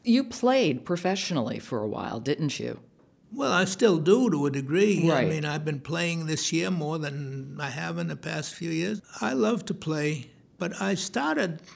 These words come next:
Speaker 2: while I was in college. I came out of the Army and went back into,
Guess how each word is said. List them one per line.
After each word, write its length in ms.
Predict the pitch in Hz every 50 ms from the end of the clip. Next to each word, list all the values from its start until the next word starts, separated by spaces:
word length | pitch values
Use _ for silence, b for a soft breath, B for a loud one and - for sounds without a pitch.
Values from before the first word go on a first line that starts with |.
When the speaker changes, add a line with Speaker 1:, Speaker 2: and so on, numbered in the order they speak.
| - - - -
Speaker 2:
while 200 | - 180 185 196
I 60 | 190
was 180 | 185 180 147 165
in 140 | 170 165 -
college. 840 | - - - 214 233 247 254 220 180 160 147 139 - - - - - _ _ -
I 160 | - 156 165 165
came 260 | - - 196 214 202
out 180 | 220 214 208
of 60 | 202 175
the 140 | 175 165
Army 540 | 160 156 175 202 214 202 180 175 165 135 123 - - - -
and 120 | - - -
went 180 | 160 156 151
back 320 | 160 165 165 170 160 - -
into, 520 | 170 160 151 - - 185 165 156 147